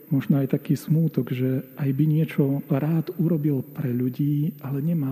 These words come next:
pre koho. Nemá tu tých ľudí, ktorým by sa obetoval, ktorým by urobil nejaký dobrý skutok. Keď Timothy Radcliffe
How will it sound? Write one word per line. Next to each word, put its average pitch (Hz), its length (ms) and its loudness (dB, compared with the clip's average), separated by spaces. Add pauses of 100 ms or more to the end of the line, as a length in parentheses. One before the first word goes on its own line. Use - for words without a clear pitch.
pre 139 160 -4
koho. 120 400 -6 (800)
Nemá 139 320 2
tu 131 400 0 (160)
tých 120 160 0
ľudí, 139 560 0 (320)
ktorým 127 320 0
by 127 80 0
sa - 160 -4
obetoval, 139 720 -2
ktorým 127 320 -2
by 131 160 0
urobil 139 400 0
nejaký 127 400 0
dobrý 127 320 -2
skutok. - 560 -4 (1500)
Keď - 160 -20
Timothy 151 400 2
Radcliffe 139 640 0